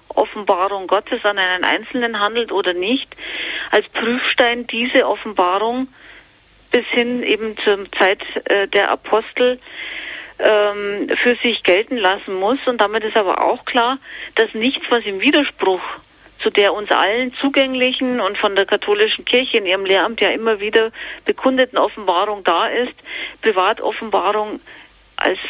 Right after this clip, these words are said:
von Gott offenbarte Privatoffenbarung sein kann. Es kann natürlich jetzt sein, dass es nicht etwas im Widerspruch steht, sondern dass hier sozusagen zusätzliche Informationen da sind. Aber auch da ist man immer gut beraten, ähm,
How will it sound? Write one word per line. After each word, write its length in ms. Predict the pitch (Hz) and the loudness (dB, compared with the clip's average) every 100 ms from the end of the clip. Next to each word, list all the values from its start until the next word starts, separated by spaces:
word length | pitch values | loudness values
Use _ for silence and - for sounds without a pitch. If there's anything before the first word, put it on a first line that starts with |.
| - - | -8 -4
von 160 | 190 | -2
Gott 220 | - 214 - | 0 0 0
offenbarte 680 | 208 202 185 156 220 - | -2 -4 -2 0 0 -2
Privatoffenbarung 880 | 233 - 185 190 - 190 190 185 190 190 | -2 0 0 0 -2 -6 -2 0 -2 -2
sein 240 | 185 170 | 0 0
kann. 380 | 185 - 233 175 - _ _ _ - - - - - - - - - - | 0 2 2 0 -12 _ _ _ -20 -20 -16 -12 -10 -10 -10 -12 -10 -6
Es 100 | - | 0
kann 180 | 220 247 | 2 2
natürlich 440 | 269 262 254 254 | 0 0 -2 0
jetzt 220 | 262 - | 0 2
sein, 180 | 240 226 | 0 2
dass 140 | 233 | 0
es 80 | 220 | -2
nicht 160 | 226 220 | -4 0
etwas 260 | - 220 | 2 2
im 140 | 202 175 | -2 -4
Widerspruch 600 | 214 285 277 - 269 269 | 0 2 0 -2 -2 0
steht, 400 | - - 247 269 | -2 0 2 2
sondern 180 | 254 226 | 0 2
dass 140 | 202 | 0
hier 160 | 202 220 | 0 -4
sozusagen 460 | 208 - - 196 190 | -4 -6 -2 0 -2
zusätzliche 640 | - 262 277 - 262 247 | -4 2 2 2 -2 2
Informationen 800 | 233 247 247 226 233 - 226 233 220 | 0 0 0 0 0 0 0 0 2
da 260 | 185 208 - | 2 2 0
sind. 280 | 254 269 - - - - - - - | -2 -2 -8 -20 -18 -14 -10 -10 -2
Aber 260 | - 202 175 | 2 4 2
auch 100 | 214 | 2
da 240 | 208 202 | 2 2
ist 120 | 254 | 0
man 160 | 240 226 | -2 -4
immer 240 | 233 254 | 0 0
gut 340 | 254 - 262 - | 0 -2 -6 0
beraten, 760 | 214 190 185 - 240 240 240 - - | 2 2 2 0 -4 -4 -4 -6 -2
ähm, 440 | 208 208 208 208 | 2 2 0 -8